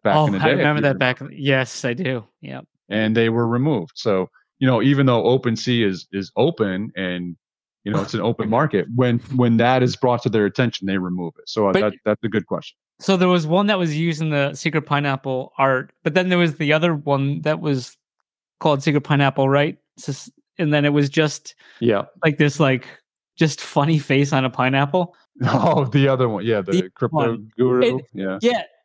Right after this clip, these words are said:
Speaker 2: So for anyone at home, it's, and I don't know if you even, you, I don't know, I don't know if you'll get the reference. Hopefully somebody will get the reference. If anyone was, like, a kid of the eighties, there was the real Ghostbusters and then there was Ghostbusters.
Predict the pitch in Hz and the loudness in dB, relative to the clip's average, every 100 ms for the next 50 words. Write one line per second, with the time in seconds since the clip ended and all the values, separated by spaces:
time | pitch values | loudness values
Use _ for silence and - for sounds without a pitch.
0 | - - 208 143 - - _ 175 - 196 | -6 0 0 0 -14 -20 _ -14 0 2
1 | 214 220 196 175 196 175 - - - - | 2 2 2 2 2 0 -4 -14 -18 -6
2 | 165 165 185 180 143 151 170 143 135 147 | 0 2 2 0 0 -2 -2 0 -2 -4
3 | - 160 - - 160 151 143 143 147 143 | -6 -8 -8 -2 0 2 2 2 0 0
4 | 135 131 123 127 - 123 160 170 156 123 | 0 0 0 0 0 -2 0 0 2 0
5 | - 139 139 120 117 120 120 117 - 101 | 2 0 2 0 -2 -6 -6 -6 -8 -14
6 | - - _ _ 156 - 160 160 165 160 | -14 -18 _ _ -12 -4 0 2 2 2
7 | 151 156 147 143 160 143 139 143 143 139 | 2 0 -2 -2 -2 0 2 2 2 0
8 | 135 147 143 139 131 127 139 151 175 190 | 0 0 2 0 0 0 2 4 2 0
9 | - 226 220 - 269 254 226 156 156 151 | 2 0 0 0 2 2 0 2 2 2
10 | 139 127 135 139 139 117 - 117 131 - | 0 2 2 2 -4 -10 -12 -16 -16 -18